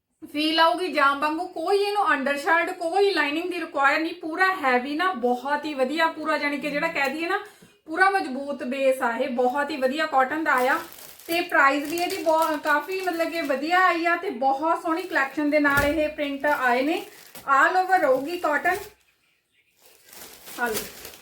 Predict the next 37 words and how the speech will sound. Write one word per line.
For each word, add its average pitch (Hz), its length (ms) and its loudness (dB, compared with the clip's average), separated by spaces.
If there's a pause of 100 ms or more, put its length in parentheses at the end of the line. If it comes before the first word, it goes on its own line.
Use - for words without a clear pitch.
(680)
ਜਾਣੀ 294 220 2
ਕਿ 381 120 -4
ਜੇ 330 180 2
ਆਪਾਂ 339 220 4
ਕਹਿ 330 180 0
ਦਈਏ 359 180 -4
ਇਹ 370 160 -4
ਕੱਪੜੇ 339 300 -2
ਤੋਂ 330 120 0
ਬਿਨਾਂ 320 260 0
ਹੋਰ 311 440 2 (120)
ਕੁਛ 359 260 -4
ਨਹੀਂ, 330 160 0
ਇਹ 277 300 -4
ਤੋਂ 381 80 0
ਉੱਪਰ 311 380 0
ਕੋਈ 330 280 -2
ਕਾਟਨ 330 360 0
ਨਹੀਂ 320 140 -2
ਆ 254 100 -2
ਸਕਦੀ। 240 300 -4
ਬਿਲਕੁਲ 339 480 -2
ਹੀ 370 80 -4
ਐਂ 294 200 2
ਲੱਗੂ 285 240 -2
ਜਿਵੇਂ 294 260 -4
ਤੁਸੀਂ 294 240 -4
ਮਸਲਿਨ 294 480 -2
ਵੀਅਰ 247 220 -4
ਕੀਤੀ 240 360 -10
ਆ, 214 80 -8 (520)
ਬਿਲਕੁਲ 359 440 4
ਹੀ 349 400 0
ਮਸਲਿਨ 330 460 -2
ਵਾਂਗੂ 339 360 0
ਫੀਲ 285 260 -4
ਆਊਗੀ। 247 300 0